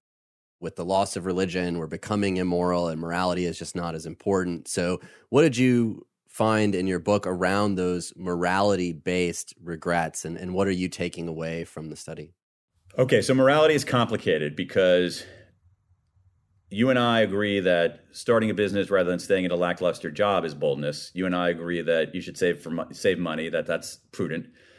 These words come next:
Speaker 2: When it comes to morality, we don't have full uniformity across the population about what constitutes what's moral. And, and some, and some, and some things we do.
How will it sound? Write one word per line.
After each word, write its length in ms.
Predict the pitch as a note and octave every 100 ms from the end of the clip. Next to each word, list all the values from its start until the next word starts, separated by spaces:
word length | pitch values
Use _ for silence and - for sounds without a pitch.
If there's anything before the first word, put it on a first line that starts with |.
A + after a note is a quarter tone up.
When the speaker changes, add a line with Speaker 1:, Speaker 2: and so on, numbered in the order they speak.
| - _ _ _ _
Speaker 2:
When 100 | G#2+
it 60 | A2+
comes 140 | C#3
to 60 | C#3
morality, 440 | C3+ B2+ C3+ A#2
we 100 | G#2
don't 160 | G#2 G#2+
have 220 | G#2+ -
full 300 | A2 G#2 G2+
uniformity 680 | G2+ G2 F2+ G#2 F#2+ F#2 E2+
across 340 | D#2+ F#2 D#2+
the 60 | -
population 540 | E2+ D#2+ E2 E2 -
about 240 | D2 D2+ D#2
what 180 | E2 -
constitutes 720 | D#2+ D2+ D#2+ D#2+ D2 - -
what's 220 | D2 D2
moral. 400 | C#2+ B1 G1+ _ _ -
And, 200 | F#2 F#2
and 100 | G2+
some, 160 | E3 F3
and 340 | B2 - A2
some, 320 | C#3+ C3+ B2+ A#2+
and 140 | A2+
some 160 | C#3 C3
things 160 | A#2+
we 100 | A2+
do. 220 | F#2+ E2